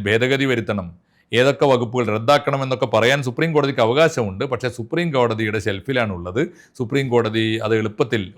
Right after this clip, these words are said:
ഒന്നും തീരുമാനമാക്കാൻ കഴിയുമെന്ന് തോന്നുന്നില്ല. അപ്പോൾ നമ്മൾ വിചാരിച്ചത്, കൊട്ടിഘോഷിച്ച് കൊണ്ടുവന്ന ഒരു ഭരണപരിഷ്കാരം നടപ്പിലാകാതെ പോകുമല്ലോ. കാരണം ഈ ഭരണ-, ഈ ബില്ലൊന്ന് നടപ്പായി കിട്ടിയിട്ട് വേണം ചില പ്രശ്നങ്ങൾ, അടിയന്തരമായി പരിഹരിക്കേണ്ട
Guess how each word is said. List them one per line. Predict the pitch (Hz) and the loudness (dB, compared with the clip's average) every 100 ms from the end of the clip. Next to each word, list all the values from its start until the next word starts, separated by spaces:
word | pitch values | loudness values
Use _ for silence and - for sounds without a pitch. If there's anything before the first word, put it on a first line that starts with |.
| 110 | -8
ഒന്നും | 113 104 | -6 -4
തീരുമാനമാക്കാൻ | 104 110 117 113 104 107 101 | -4 -2 0 0 -2 -4 -2
കഴിയുമെന്ന് | 101 117 120 110 104 | -2 -2 -2 -2 -2
തോന്നുന്നില്ല. | 123 135 110 95 92 - - 147 | -2 -2 -2 0 -2 -4 -4 0
അപ്പോൾ | 180 185 | 4 4
നമ്മൾ | 175 165 | 6 4
വിചാരിച്ചത്, | 143 147 143 139 113 104 107 _ _ - | 6 4 4 2 0 -4 -8 _ _ -4
കൊട്ടിഘോഷിച്ച് | 139 - 214 165 170 175 175 165 | -2 2 4 6 6 6 2 2
കൊണ്ടുവന്ന | 147 151 156 151 143 | 2 2 2 2 2
ഒരു | 143 127 | 2 4
ഭരണപരിഷ്കാരം | 120 160 156 120 143 131 123 110 | 4 4 2 0 2 4 2 0
നടപ്പിലാകാതെ | 113 - 156 135 127 127 113 | -2 2 4 6 4 2 2
പോകുമല്ലോ. | 113 117 104 90 80 _ _ _ _ - | 0 -2 -4 -6 -10 _ _ _ _ 2
കാരണം | 123 127 135 | 4 4 2
ഈ | 151 | 4
ഭരണ-, | 123 143 147 139 | 4 4 2 2
ഈ | 160 | 2
ബില്ലൊന്ന് | 127 147 160 147 127 | 0 2 0 0 0
നടപ്പായി | 113 151 160 160 | 2 4 4 2
കിട്ടിയിട്ട് | 135 147 139 120 | -2 -2 0 2
വേണം | 117 131 104 _ - | 2 2 -2 _ -2
ചില | 123 131 | 0 0
പ്രശ്നങ്ങൾ, | 113 - 147 127 92 | -4 -6 -4 -2 -2
അടിയന്തരമായി | 98 135 170 180 170 165 147 | 0 0 2 4 4 2 0
പരിഹരിക്കേണ്ട | 131 151 135 147 147 | 0 0 2 2 2